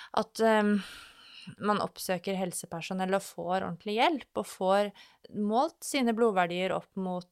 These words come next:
eh, referanseverdier, og og hvis man er en satsende utøver, hvis du,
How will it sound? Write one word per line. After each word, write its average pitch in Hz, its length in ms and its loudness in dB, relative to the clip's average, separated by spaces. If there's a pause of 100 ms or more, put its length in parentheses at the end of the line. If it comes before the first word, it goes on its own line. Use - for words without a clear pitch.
eh, 185 240 -2
referanseverdier, 175 1120 -4
og 175 420 0 (720)
og 208 120 0
hvis 226 160 -4
man 233 160 2
er 220 140 4
en 226 100 0
satsende - 640 -4
utøver, 254 400 0
hvis 247 180 -2
du, 233 80 -4